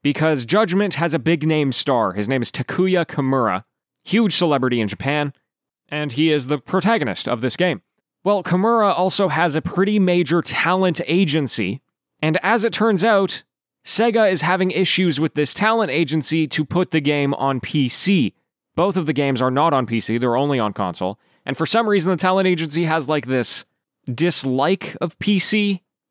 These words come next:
and are just very traditional about internet-based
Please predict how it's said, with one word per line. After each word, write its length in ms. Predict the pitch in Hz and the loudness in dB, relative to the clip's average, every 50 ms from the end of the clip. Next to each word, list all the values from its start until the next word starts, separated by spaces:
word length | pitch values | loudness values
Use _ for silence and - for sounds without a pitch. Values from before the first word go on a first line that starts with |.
| _ _ | _ _
and 180 | - 120 123 127 | -2 0 0 2
are 80 | 131 | 0
just 220 | 131 117 143 123 113 | 0 0 -2 -2 0
very 240 | 120 143 147 147 127 | 0 0 2 0 0
traditional 840 | - - 139 127 135 139 127 - - 151 147 147 147 147 147 143 | 0 -2 0 0 0 0 0 0 0 0 2 2 2 2 2 2
about 480 | 123 123 - 135 127 123 113 110 - - | 0 0 0 0 0 0 0 -2 -4 -4
internet-based 1080 | - 143 139 - 139 139 139 131 120 80 107 107 127 127 127 117 - - - - - | -2 -2 -2 0 0 0 0 0 0 -2 -2 0 0 0 0 0 -2 -4 -4 -6 -10